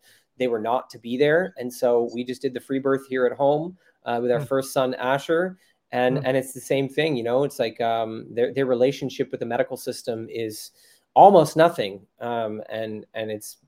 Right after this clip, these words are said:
Speaker 1: it's rare. It is very <laughs> rare to, to find, but, but it shouldn't be. I think this is the thing is, is again, like, women's bodies are full of, full of this knowledge and wisdom. And this is the kind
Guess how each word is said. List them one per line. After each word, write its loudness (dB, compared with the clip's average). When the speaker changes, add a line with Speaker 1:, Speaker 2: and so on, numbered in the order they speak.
Speaker 1:
it's -10
rare. 6
It -2
is -2
very 4
<laughs> 6
rare 4
to, -10
to -6
find, 4
but, 6
but 8
it 2
shouldn't 4
be. -2
I 0
think 0
this 0
is -10
the 0
thing 2
is, -4
is -6
again, 0
like, -4
women's -2
bodies 2
are -2
full 4
of, 0
full 10
of 0
this -2
knowledge 2
and -8
wisdom. -2
And 2
this 2
is -2
the 0
kind 0